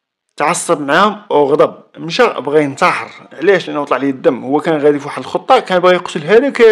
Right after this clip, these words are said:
نزار براسو مع الوقت، عا قتلو ويتهنى منه، اللي هاز ليه السيف على عنقه.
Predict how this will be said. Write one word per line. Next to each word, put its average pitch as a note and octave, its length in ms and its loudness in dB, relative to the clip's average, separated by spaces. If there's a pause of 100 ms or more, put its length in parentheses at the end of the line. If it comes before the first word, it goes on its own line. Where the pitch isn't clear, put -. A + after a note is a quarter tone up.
(120)
نزار G3 360 2
براسو G#3 360 2
مع E3 120 0
الوقت، D3+ 400 -2
عا F#3 220 2
قتلو A3 300 0
ويتهنى A3 360 -4
منه، F#3 300 -6 (460)
اللي D#3 120 2
هاز D3+ 240 0
ليه F3 180 -2
السيف E3 320 -4
على D3 120 0
عنقه. B2+ 360 -6